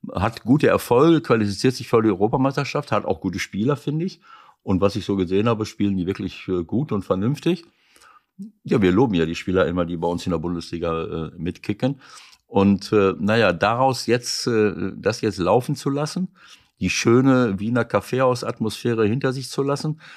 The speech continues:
und zur Sebener Straße zu ziehen und, äh, und dort, äh, täglich unter Druck und Stress zu sein,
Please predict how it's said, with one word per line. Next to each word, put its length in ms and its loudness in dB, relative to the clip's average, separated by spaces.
und 120 -2
zur 140 4
Sebener 340 4
Straße 440 0
zu 140 -10
ziehen 480 -2
und, 460 -6
äh, 120 0
und 260 -6
dort, 400 0
äh, 480 -4
täglich 440 -6
unter 240 -4
Druck 280 -6
und 100 -6
Stress 300 -4
zu 120 -6
sein, 360 0